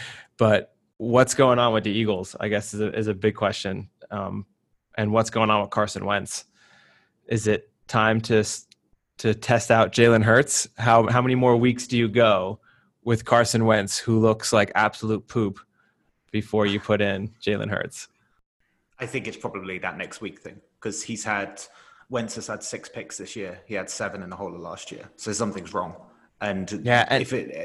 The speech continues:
Speaker 2: if that's the trend, if that's the trajectory of, like, what's happening, you, you gotta swap him out quickly for, um, Hurts.
Speaker 1: Yeah, and I guess the other thing, too, is not only is he throwing picks, but he's getting sacked like crazy. And granted, that's not all him.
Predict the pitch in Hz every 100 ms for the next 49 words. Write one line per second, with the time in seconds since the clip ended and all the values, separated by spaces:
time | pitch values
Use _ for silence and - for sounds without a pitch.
0 | 98 135 - 131 - 117 131 120 160 143
1 | 113 98 110 101 110 107 90 - 117 117
2 | 90 - _ - 101 104 98 107 - 123
3 | 135 - _ - 107 107 107 113 104 -
4 | 104 104 101 104 117 - 92 - 92 95
5 | - - - - - - 104 98 95 104
6 | - - - - - _ _ - - -
7 | _ _ _ _ _ _ _ _ - 151
8 | 143 131 135 156 139 139 139 117 - 135
9 | 117 117 120 143 147 131 120 131 123 107
10 | 127 120 - 104 101 123 113 98 - 113
11 | 101 - 90 - 107 101 87 87 _ -
12 | 143 143 151 143 131 127 123 127 117 107
13 | 110 - 104 82 98